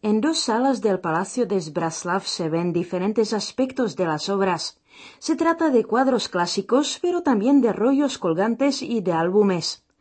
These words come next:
La muestra viene acompañada con pequeños objetos decorativos con los mismos motivos, como cajitas talladas y vasos de porcelana con flores y pájaros.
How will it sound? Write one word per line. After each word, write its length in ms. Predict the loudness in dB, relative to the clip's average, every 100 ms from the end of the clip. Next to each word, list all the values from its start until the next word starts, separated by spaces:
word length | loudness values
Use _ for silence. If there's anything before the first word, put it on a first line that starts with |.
| _ -20 -12 0
La 160 | 2
muestra 520 | 2 0 -2 -2 0
viene 300 | 0 0 0
acompañada 760 | 0 -2 -2 0 0 0 0 0
con 200 | 0 0
pequeños 500 | 0 0 2 4 2
objetos 480 | 0 0 2 2 0
decorativos 760 | -2 -2 -4 -2 2 2 2 -4 -20 -6
con 180 | 0 2
los 240 | 2 0
mismos 400 | -2 0 0 0
motivos, 580 | -2 0 2 4 2 -2 -18 -10
como 260 | 0 2 2
cajitas 600 | -2 -4 -2 -2 -2 -2
talladas 600 | 0 2 2 2 0 -4
y 180 | -2 -2
vasos 480 | 0 0 0 -2 0
de 80 | -2
porcelana 640 | -2 -6 -4 0 2 0
con 220 | 0 -4
flores 500 | 0 2 4 2 0
y 80 | -6
pájaros. 720 | -6 -8 -2 0 0 -4 -12